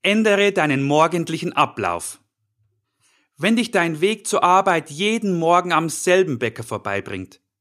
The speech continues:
oder der Kaffee am Bahnhof ein fester Bestandteil deines Arbeitsweges ist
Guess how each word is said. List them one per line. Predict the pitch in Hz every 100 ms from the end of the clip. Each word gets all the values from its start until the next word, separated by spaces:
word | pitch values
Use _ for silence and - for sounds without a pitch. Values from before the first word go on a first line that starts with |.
| _ _ -
oder | - 175
der | 170
Kaffee | 170 165 214 - 165
am | 151 143
Bahnhof | 156 185 190 156
ein | 147
fester | 131 185 190 180
Bestandteil | 151 147 - 185 202 147
deines | 131 135 127
Arbeitsweges | 139 185 185 - 113 107 98 101
ist | 95 -